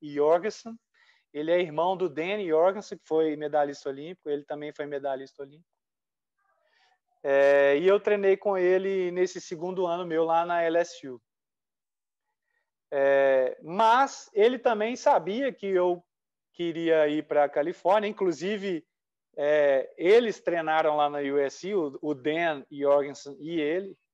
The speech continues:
Então, ele basicamente sabia que o lugar era, não era um lugar que, que eu,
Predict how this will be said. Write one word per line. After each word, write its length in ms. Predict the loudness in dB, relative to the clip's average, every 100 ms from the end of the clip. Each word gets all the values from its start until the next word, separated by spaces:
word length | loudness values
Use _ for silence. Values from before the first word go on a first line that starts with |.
| _ _ _ _ _ -10
Então, 460 | -8 2 4 4
ele 400 | 2 2 2 0
basicamente 680 | 2 4 4 4 2 0 -4
sabia 580 | 0 0 0 -4 0 0
que 680 | -2 -6 -4 -2 -4 -6 -12 _ _ _ _ _ _ _ -4
o 60 |
lugar 500 | -2 4 6 6 6
era, 520 | 4 4 4 4 2 -4 -12
não 180 | -2
era 500 | 2 6 6 4 0 -10 _ _ _ _ _ _
um 140 | -12 -8
lugar 540 | 0 4 4 2 -6
que, 580 | -8 -6 -4 -6 -10 -14 _ _ _
que 80 |
eu, 80 | -12